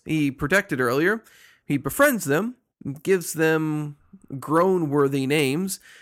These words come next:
and sets off to find the other humans and escape this dangerous place. The nice thing here is that he actually takes a back seat to the combat, instead of foc-, instead focusing on training his newly added companions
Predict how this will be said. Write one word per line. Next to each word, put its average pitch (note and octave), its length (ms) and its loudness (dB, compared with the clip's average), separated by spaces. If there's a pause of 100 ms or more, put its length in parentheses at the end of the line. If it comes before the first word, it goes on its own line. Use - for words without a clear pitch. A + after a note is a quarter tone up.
(140)
and G#3+ 380 2
sets C4 320 0
off G3+ 200 2
to F#3+ 100 -6
find F3 380 0
the D#3+ 100 2
other D3+ 180 0
humans D3+ 500 -2
and C#3 160 -2
escape D#3+ 400 -2
this C#3+ 160 -6
dangerous B2 420 -4
place. - 500 -6 (880)
The F#3 80 -2
nice C4 300 2
thing A3+ 180 -2
here G3 260 0
is F3+ 200 -4
that D#3+ 200 -2
he G3+ 140 -2
actually - 280 -2
takes - 280 -4
a - 60 -2
back C#3+ 320 -2
seat - 300 -8
to C#3 60 -16
the B2+ 80 -12
combat, - 600 -8 (340)
instead G3+ 400 0
of F3 100 -4
foc-, G3 460 -2
instead E3+ 480 0
focusing G3 540 -2
on D3 140 -2
training D#3+ 440 -2
his C3+ 240 -2
newly E3 580 -2
added D#3+ 400 -4
companions C#3 760 -6